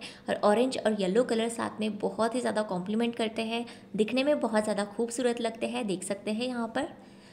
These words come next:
तो चलिए अब यहाँ पर टॉप के ऊपर जो extra की cream आई है ना,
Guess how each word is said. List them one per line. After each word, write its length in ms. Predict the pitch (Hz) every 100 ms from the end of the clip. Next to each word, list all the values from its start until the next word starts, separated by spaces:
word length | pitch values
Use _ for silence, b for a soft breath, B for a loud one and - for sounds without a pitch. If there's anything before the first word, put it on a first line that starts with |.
| B -
तो 60 | 285
चलिए 320 | 277 254 285
अब 200 | 302 208
यहाँ 260 | 208 208 214
पर 140 | 254
टॉप 260 | 254 202 196
के 120 | 202
ऊपर 180 | 190 277
जो 120 | -
extra 320 | 208 - 254
की 120 | 254 269
cream 300 | 220 247 277
आई 160 | 226
है 140 | 220 196
ना, 160 | 294